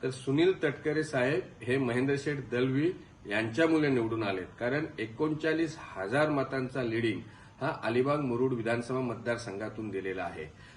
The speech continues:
आणि विधानसभेला, विधानसभेला बघितलं तर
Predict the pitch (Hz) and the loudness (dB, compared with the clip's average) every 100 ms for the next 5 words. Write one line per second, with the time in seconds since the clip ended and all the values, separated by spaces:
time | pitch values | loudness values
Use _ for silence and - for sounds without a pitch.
0 | - 104 120 147 135 120 139 156 160 156 | -10 -2 0 2 2 4 6 6 4 6
1 | 156 131 95 - - - - 101 120 147 | 8 6 4 -2 -16 -20 -8 2 6 6
2 | 147 151 147 151 147 131 139 151 156 170 | 4 2 2 4 4 2 2 -2 -2 -4